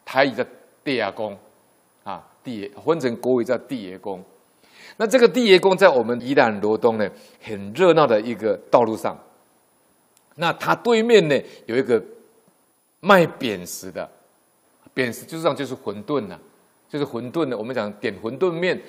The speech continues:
它会加薄薄的，它跟水饺不一样嘛，扁食。那么那一家扁食，我是长期吃过。我在读高中的时候啊，我长期吃那家扁食，因为我爸爸带我去过那家庙拜拜，叫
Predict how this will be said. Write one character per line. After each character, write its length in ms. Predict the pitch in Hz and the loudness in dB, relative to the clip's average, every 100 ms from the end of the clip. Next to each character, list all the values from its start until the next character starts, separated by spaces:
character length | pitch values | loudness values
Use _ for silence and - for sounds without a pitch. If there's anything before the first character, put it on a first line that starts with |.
| - | -10
它 80 | - | -6
会 80 | 127 | -2
加 260 | 131 123 - - - | 2 0 0 -10 -2
薄 140 | 101 | 0
薄 200 | - 95 | 0 -6
的， 140 | 92 | -8
它 160 | 95 156 | -8 -8
跟 180 | 147 139 | -8 -8
水 140 | 120 | -8
饺 140 | 107 92 | -6 -8
不 240 | 113 101 | -10 -12
一 80 | 98 | -10
样 120 | 107 | -10
嘛， 120 | 85 78 | -10 -14
扁 200 | 107 82 | -14 -14
食。 220 | - - - _ _ _ _ _ - | -18 -20 -20 _ _ _ _ _ -4
那 100 | 214 | 2
么 140 | 220 | 4
那 140 | 220 | 6
一 40 | 226 | 6
家 200 | 226 214 | 8 8
扁 340 | 214 135 104 | 6 -2 -2
食， 300 | 98 - 104 | -8 -12 -14
我 160 | 101 92 | -12 -12
是 100 | 123 | -14
长 240 | - 101 | -14 -14
期 120 | 101 107 | -14 -18
吃 240 | - 107 | -18 -14
过。 120 | 104 - | -14 -12
我 100 | 98 | -8
在 120 | 135 | -8
读 240 | - 123 117 - | -8 -14 -14 0
高 140 | 151 151 | 0 0
中 160 | 156 | -2
的 80 | 135 | -6
时 160 | 120 127 | -8 -4
候 180 | 131 | -2
啊， 120 | 120 - - - - | -2 -4 -14 -20 -12
我 100 | 117 | -6
长 180 | 110 120 | 0 0
期 120 | 131 | 0
吃 220 | 127 135 | -4 -4
那 100 | 127 | -4
家 180 | 120 127 | -2 -2
扁 220 | 120 95 | -2 -8
食， 100 | 90 107 | -12 -10
因 120 | 156 | -6
为 60 | |
我 100 | 156 | -4
爸 240 | 104 - 131 | -2 2 2
爸 180 | 117 101 | 2 0
带 220 | - 120 | 2 0
我 100 | 95 | -2
去 160 | - 120 | -14 -14
过 240 | - 110 | -10 -10
那 120 | 104 | -8
家 200 | 101 110 | -6 -4
庙 200 | 101 107 | -4 -8
拜 200 | 90 104 | -6 -6
拜， 240 | 87 92 78 _ _ _ _ - | -6 -10 -14 _ _ _ _ -2
叫 260 | 123 107 | 0 0